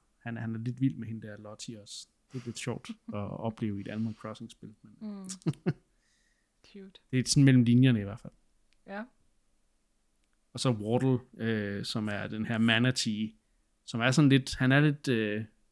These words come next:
Speaker 1: lidt genert, men han er altså rigtig sød. Så,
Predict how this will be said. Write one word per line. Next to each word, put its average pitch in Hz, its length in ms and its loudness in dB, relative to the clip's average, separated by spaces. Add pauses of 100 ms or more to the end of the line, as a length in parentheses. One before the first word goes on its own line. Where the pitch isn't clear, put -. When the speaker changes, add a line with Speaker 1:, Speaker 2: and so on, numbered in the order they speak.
(260)
Speaker 1:
lidt 123 120 -4
genert, 127 500 2
men 113 120 -6
han 120 120 -4
er 113 40 -4
altså 117 220 -8
rigtig 117 220 -6
sød. 117 320 -8
Så, 104 300 -14